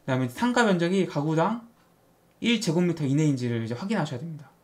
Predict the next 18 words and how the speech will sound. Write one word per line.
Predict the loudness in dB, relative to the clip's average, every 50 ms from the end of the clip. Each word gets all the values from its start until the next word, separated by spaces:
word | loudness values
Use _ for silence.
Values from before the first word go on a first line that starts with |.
| _ _ _ _ _ _ _ _ _ _ _ _ _ _ _ _ _ _ _ _ _ _
그 | -6 -4 -2 -2 -2 -2 -2 -4 -2
상가 | -2 0 2 4 4
면적이 | 4 4 2 2 0
있잖아요. | 0 0 -2 -2 -2 -2 -4 -4
총 | -2 -2 0 0
상가 | 0 -2 -2 -2 -2
면적이. | -2 -2 -4 -4 -6 -8 -8 -10 -12 -16 _ _ _ _ _
그 | -2 -2
주변의 | -2 0 0 0 0 0 0
총 | 0 -2 -2
상가 | -2 -2 -2 0 0
면적을 | 0 0 0 0 0 0 0 0 -2 -2 -6 -10 -16 _ -20 -20 -20 -20 _ _ _
주변 | -2 2 4 4 4
배우 | 6 8 6 8 8
세대의 | 6 4 4 4 2
수로 | 2 0 -2 -2
나눠주는 | 0 0 0 0 0 0 -2 -4
거죠. | -6 -8 -10 -12 -14